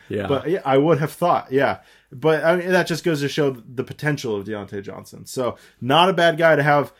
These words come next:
Speaker 2: as your fourth, as the fourth wide receiver on this list, though.
Speaker 1: Yeah.
Speaker 2: So
Speaker 1: And this, here we go.
Speaker 2: Yeah.
Speaker 1: Here, this one is a, a famous Fire Flex play,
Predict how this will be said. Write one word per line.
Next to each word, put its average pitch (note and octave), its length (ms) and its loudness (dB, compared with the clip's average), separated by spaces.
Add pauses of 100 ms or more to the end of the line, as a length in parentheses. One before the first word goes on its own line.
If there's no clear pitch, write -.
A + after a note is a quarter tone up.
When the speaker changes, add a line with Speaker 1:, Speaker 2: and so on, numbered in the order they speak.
(140)
Speaker 2:
as B2+ 200 0
your B2 120 -2
fourth, D3 600 0
as B2 200 -4
the B2+ 100 -4
fourth C#3+ 300 -2
wide C3 160 -2
receiver A#2+ 380 -6
on A2 140 -6
this G#2 200 -10
list, G#2 400 -10
though. G2+ 100 -12
Speaker 1:
Yeah. G2 260 -8 (180)
Speaker 2:
So G2+ 260 -8 (200)
Speaker 1:
And D3 280 2
this, G3 360 4 (120)
here D3 180 2
we D#3 100 2
go. C3+ 140 4
Speaker 2:
Yeah. A#2+ 140 4
Speaker 1:
Here, C#3+ 260 0
this D3+ 240 2
one D#3 200 4
is A2 160 0
a, G2+ 300 2
a F#2 160 -2
famous D#3 880 0
Fire B2+ 460 4
Flex C3 400 0
play, E2 500 -6